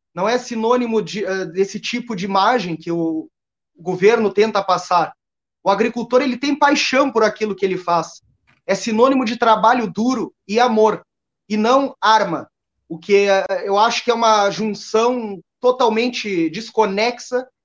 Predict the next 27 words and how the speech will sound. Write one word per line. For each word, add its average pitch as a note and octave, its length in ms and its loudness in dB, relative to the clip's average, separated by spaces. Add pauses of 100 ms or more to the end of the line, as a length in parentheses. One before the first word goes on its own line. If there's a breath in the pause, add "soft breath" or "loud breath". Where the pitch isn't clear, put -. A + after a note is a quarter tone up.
(200)
que A3 60 -10
o G#3+ 60 -4
governo A3+ 520 0
tenta A3+ 360 0
impor A#3 520 0 (680)
pra G#3 140 0
conseguir A3 460 -2
alcançar A#3+ 680 4
aquilo A3+ 320 -2
que A3+ 100 2
ele G3+ 140 2
quer, A3 300 0
que G#3+ 120 -2
é F#3+ 240 2
o F#3+ 180 2
armamento, G3 720 2
que - 120 -2
é G3 100 6
esse G3+ 260 -4
nazismo G3 800 -2 (320)
que G3 80 2
ele G3+ 100 0
tenta A3 580 0
impor G#3+ 440 2
no G#3+ 100 -2
nosso G#3 300 -2
país. F#3 420 -2